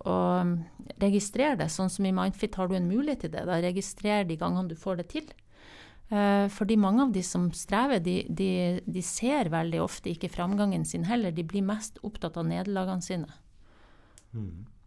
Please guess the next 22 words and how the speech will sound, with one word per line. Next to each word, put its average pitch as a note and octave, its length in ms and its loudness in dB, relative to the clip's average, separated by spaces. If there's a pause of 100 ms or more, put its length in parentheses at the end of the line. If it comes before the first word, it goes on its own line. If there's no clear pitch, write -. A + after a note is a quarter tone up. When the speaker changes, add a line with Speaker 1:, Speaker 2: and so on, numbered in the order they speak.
(1000)
Speaker 2:
Det G#2 140 -4
er G2+ 60 -2
veldig G2+ 240 -4
mange G2 300 -6
som D3 140 -8
har C3+ 80 -6
sosial A#2+ 380 -8
angst. G#2+ 340 -14 (200)
Speaker 1:
Ja, C4 140 -2
det C4 160 0
er D#4 200 2
det. G3+ 160 0
Det G#3+ 120 -2
er A#3 340 2 (100)
to C4 200 -2
til A#3+ 160 -4
tre A3+ 200 -2
prosent G#3 540 -4
av F#3+ 80 -2
befolkningen. F#3 640 -6 (1300)
Og A3 360 4
mest A3+ 640 -2